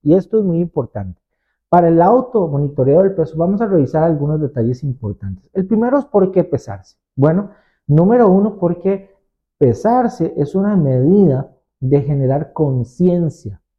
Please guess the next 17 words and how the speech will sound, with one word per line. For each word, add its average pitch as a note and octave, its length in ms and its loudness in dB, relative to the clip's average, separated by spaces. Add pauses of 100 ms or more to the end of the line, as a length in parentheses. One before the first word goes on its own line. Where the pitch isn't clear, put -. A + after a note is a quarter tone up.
(140)
en C3+ 180 -6
nuestros F#3 340 -4
pacientes D#3 640 -8
acerca C3 520 -8
de D#3 80 -6
su A#2 180 -10
peso A2 320 -6
actual. F#2 480 -12 (340)
Es E3+ 160 0
muy G3 200 4
importante E3+ 760 -2 (200)
pesarse D3+ 520 0
con A2 200 -6
cierta C#3 340 -2
frecuencia E3+ 640 -2
para C3+ 300 -4
poder D3 480 0